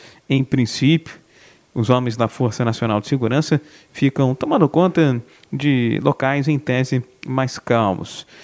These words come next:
Palácio Guanabara, sede do governo do estado, e também a alerj, a Assembleia Legislativa do Estado, que volta e meia tem confusão, tem manifestação na porta que termina em tumulto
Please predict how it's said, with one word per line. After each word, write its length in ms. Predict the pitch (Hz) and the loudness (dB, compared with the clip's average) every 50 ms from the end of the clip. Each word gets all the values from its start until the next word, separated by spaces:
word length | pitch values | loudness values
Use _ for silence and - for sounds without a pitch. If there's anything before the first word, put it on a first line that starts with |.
| - - _ _ | -20 -20 _ _
Palácio 600 | - 127 117 117 120 117 113 - - - - 107 | 0 0 2 2 0 0 -2 -4 -8 -8 -8 -4
Guanabara, 600 | - 110 113 127 127 123 135 156 170 156 127 123 | -4 -2 0 0 0 0 0 0 0 0 -2 -2
sede 320 | - - 139 123 117 117 | -2 -2 -2 0 2 0
do 80 | 110 113 | 0 0
governo 300 | 110 104 110 104 131 147 | 0 0 0 0 0 0
do 60 | 170 | 0
estado, 460 | 160 - - - 120 127 135 143 - - - - - - - _ _ | 0 0 -2 -2 0 0 -2 -2 -6 -12 -20 -20 -20 -20 -20 _ _
e 100 | 117 123 | -6 -4
também 320 | - 127 120 117 131 147 | -2 -2 0 0 0 2
a 60 | 156 | 2
alerj, 520 | 143 123 117 120 117 113 107 - - - - _ _ - | 0 0 0 0 0 0 -2 -6 -8 -14 -16 _ _ -6
a 140 | - 120 120 | -4 -2 -2
Assembleia 540 | 117 - - - 127 113 104 104 113 123 131 | -2 -4 -6 -6 -6 -4 -2 -2 -2 0 0
Legislativa 640 | 127 123 113 135 135 120 107 - - 117 110 120 | -2 -2 -2 -2 -2 -2 -2 -2 -4 -4 -2 -2
do 80 | - 165 | -2 -2
Estado, 360 | 175 - - - 139 147 - | -2 -2 -2 -2 -2 -2 -2
que 120 | - 156 120 | -4 -4 -4
volta 400 | 98 104 - 104 151 156 - 139 | -2 -2 0 0 -2 0 -2 -4
e 40 | |
meia 280 | 110 98 113 143 156 147 - - - - - - - _ | -2 0 0 0 0 0 -2 -10 -18 -20 -20 -20 -20 _
tem 460 | _ - 123 131 131 127 123 127 120 - _ | _ -2 0 0 0 -2 -2 -4 -6 -6 _
confusão, 640 | - 127 127 131 - - 165 123 120 127 139 151 156 151 - - - - - _ | 0 0 0 2 2 2 2 2 4 2 2 2 0 -2 -6 -16 -20 -20 -8 _
tem 240 | - 123 135 143 139 | 0 0 0 0 0
manifestação 960 | 123 120 117 117 131 143 139 131 - 143 131 - - 127 113 - - 127 123 | 0 0 0 0 2 0 0 0 0 -2 -2 0 -2 -4 -4 -2 0 0 0
na 120 | 135 151 147 | 0 0 -2
porta 500 | 151 - 135 127 127 127 - 143 123 - - - - - _ | 0 0 0 0 0 0 -2 -4 -4 -4 -8 -18 -20 -20 _
que 120 | - 151 | -10 -8
termina 560 | - - 123 104 110 120 127 131 131 123 113 - - - _ - - - | -2 0 0 0 2 0 0 2 2 0 0 -2 -8 -18 _ -10 -2 0
em 280 | 127 135 135 131 123 - _ | 0 2 2 0 -2 -4 _
tumulto 640 | - 180 156 131 127 160 202 220 190 - 208 190 | 2 4 4 6 6 6 6 4 4 4 4 4